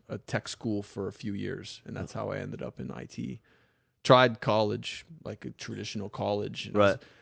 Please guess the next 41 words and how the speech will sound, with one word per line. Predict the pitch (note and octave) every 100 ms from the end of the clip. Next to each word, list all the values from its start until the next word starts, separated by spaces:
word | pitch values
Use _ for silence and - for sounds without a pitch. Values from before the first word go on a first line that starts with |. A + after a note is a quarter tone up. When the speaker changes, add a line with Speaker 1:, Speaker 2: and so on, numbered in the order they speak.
| _ -
Speaker 1:
"Ah, | C#2
maybe | C#3 C3+ D3 D#3 D3+
math | E3+ D3 C#3+ D3+
and | C#3+
English | C#3+ C3 B2+ - C3
and | B2+
literature | C3 C3+ - C3+
will | C3
be | A#2+
good | C3+ C#3
for | - A#2
me," | G#2 G2+ G#2
but | A2 G#2+
it | G#2
just | G#2+ -
side, | - F#2+ F#2+ G2
my | G2+ G2+
mind | G#2 G2+ A2 -
does | A2 A2
not. | A2+ G#2+ -
It's | A#2 A2
just, | - - - - -
I |
want | G#2+ A2+ A2
more | A2
narrow | A2 A2 G#2+ G#2+
focused | - G#2 A2 A2 A2+
at | G#2+
that | G#2+ A2+
point. | G#2+ G#2
Wanted | A2+ G#2+ G#2+ G#2+
just | G#2+ - -
everything | G#2+ A2+ G#2+ A2
that | -
had | G#2+ A2+
to |
do | G#2 A2
with | -
computers | - A2+ G#2+ F#2+ - A2+
Speaker 2:
Sure. | - A#2
Speaker 1:
and | A#2+